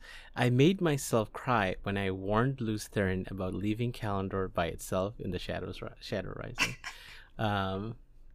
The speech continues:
Speaker 1: so yeah, I mean, you know, Lanfear,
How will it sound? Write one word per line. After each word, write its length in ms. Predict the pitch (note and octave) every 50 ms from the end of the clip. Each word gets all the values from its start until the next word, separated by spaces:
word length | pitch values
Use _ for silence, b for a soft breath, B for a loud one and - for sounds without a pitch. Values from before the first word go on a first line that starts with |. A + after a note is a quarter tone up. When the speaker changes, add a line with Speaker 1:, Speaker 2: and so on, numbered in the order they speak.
| - b b b b b b b -
Speaker 1:
so 160 | - - D#3+
yeah, 320 | D3+ D#3 D#3+ A#2 F#2 F#2 -
I 80 | G#2+
mean, 360 | A2+ A2 G#2+ G#2 G#2+ G#2+ G#2 b b b b b - b b b b b b b b b - - -
you 100 | - C3+
know, 300 | A#2+ G#2+ G2 G2 G#2 A2 A2 B B B B B
Lanfear, 960 | - A#2 A2 A2+ A#2 A#2+ A#2 - - B2 A2+ A2+ A2+ A2+ A2+ A2 A2+ A2 -